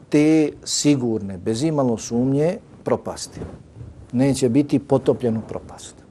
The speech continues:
Ko će? Oni koji se opišu ovim osobinama. Dakle, Allah izuzima.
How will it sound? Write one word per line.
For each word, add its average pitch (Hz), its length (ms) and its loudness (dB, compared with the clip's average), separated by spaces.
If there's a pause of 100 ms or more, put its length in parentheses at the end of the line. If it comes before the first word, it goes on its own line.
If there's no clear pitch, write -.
(260)
Ko 107 120 -6
će? - 160 -14 (3500)
Oni 147 320 2
koji 123 240 -2
se 104 140 -8
opišu 147 520 -2
ovim 143 300 4
osobinama. 110 600 -2 (3000)
Dakle, 107 240 -4
Allah 123 300 0
izuzima. 98 440 -8